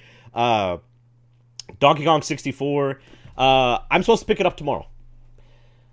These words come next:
So I will let you get, I will tell y'all I got a very good deal on it.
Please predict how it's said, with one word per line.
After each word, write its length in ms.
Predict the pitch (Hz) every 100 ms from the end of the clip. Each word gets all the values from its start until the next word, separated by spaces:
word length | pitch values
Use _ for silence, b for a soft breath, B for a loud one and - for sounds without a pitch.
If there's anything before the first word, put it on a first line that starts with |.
| _ _
So 420 | - 127 123 120 120
I 220 | 131 165
will 80 | 175
let 220 | 175 170
you 60 |
get, 140 | 165 143
I 180 | 135 170
will 160 | 170 170
tell 160 | 190
y'all 260 | 208 208 240
I 160 | 135 127
got 400 | 131 123 120 -
a 840 | 101 98 90 87 82 76 73 71 76
very 320 | 104 147 175
good 180 | 180 143
deal 180 | 101 76
on 140 |
it. 80 | 69